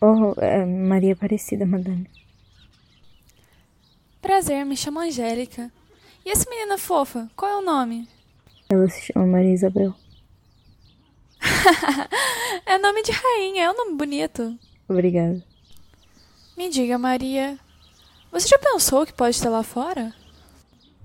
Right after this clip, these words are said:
Speaker 1: Não, madame, nunca. Por que a pergunta?
Speaker 2: Ah, porque eu me questiono sempre, sabe?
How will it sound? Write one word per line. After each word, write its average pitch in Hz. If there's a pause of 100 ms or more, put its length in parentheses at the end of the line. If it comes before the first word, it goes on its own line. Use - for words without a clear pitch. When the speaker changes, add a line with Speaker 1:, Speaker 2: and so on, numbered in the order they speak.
(140)
Speaker 1:
Não, 233
madame, 175 (280)
nunca. 233 (640)
Por 262
que 240
a 226
pergunta? 190 (1300)
Speaker 2:
Ah, 381
porque 349 (760)
eu 339
me 381
questiono 480
sempre, 285
sabe? 247